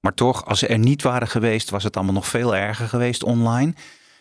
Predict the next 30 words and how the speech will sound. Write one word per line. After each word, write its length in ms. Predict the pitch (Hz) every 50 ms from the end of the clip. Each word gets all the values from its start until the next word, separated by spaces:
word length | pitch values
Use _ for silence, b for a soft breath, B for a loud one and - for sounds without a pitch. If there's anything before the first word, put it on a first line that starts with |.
| B B B
Ehm, 380 | - - 98 98 92 92 92 95
en 140 | - - 135
dat 140 | 135 107 113
werkt 320 | 123 139 151 147 117 110
dus 280 | 120 123 120 110 101 101
wel 420 | 95 107 107 101 92 90 85 85
redelijk 640 | 82 82 78 87 107 123 147 139 135 143 156 - -
voor 200 | - - 131 127
die, 240 | 131 127 123 - -
voor 140 | - 123
die, 300 | 117 120 117 110 104 -
voor 140 | - - 120
die, 200 | 117 113 113 92 -
ehm, 440 | - 113 117 113 113 113 110 117 - -
adverteerders 800 | - 120 - - - - - 127 117 117 120 151 160 - - -
om, 240 | - 110 110 104 - -
om 160 | 113 107 101
hun 220 | 101 117 113 104
klanten 480 | - - 120 117 110 104 - 110 113 104
te 120 | - 110
bereiken. 560 | 95 110 104 107 104 104 107 110 - 147 156 156 B B B B B B B B B B B _
Dus 180 | - 120 101
ja, 240 | 107 127 113 85 76
ze 160 | - - -
zullen, 600 | 98 - - 131 113 98 90 85 85 87 - -
ehm, 380 | - 90 87 87 82 80 78 78 - - _ _
alternatieven 720 | - 104 101 92 - 101 90 87 - - - 160 - - 156
moeten 240 | 156 151 143 - 131
gaan 160 | - - 117
zoeken. 340 | 110 - 120 - - -